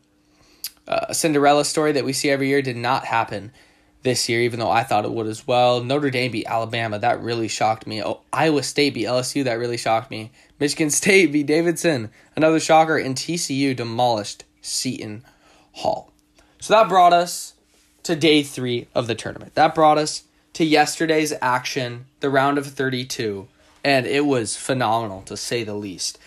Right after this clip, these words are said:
Gonzaga and Memphis was one of the best games. It was the last game of the night. Timme went off for twenty-five points and fourteen rebounds.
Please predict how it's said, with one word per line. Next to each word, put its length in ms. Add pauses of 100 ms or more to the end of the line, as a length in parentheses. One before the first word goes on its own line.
(340)
Gonzaga 640
and 320
Memphis 480
was 120
one 140
of 60
the 80
best 300
games. 260
It 80
was 100
the 80
last 380
game 160
of 80
the 60
night. 420 (320)
Timme 360
went 280
off 320
for 100
twenty-five 720
points 380
and 260
fourteen 520
rebounds. 680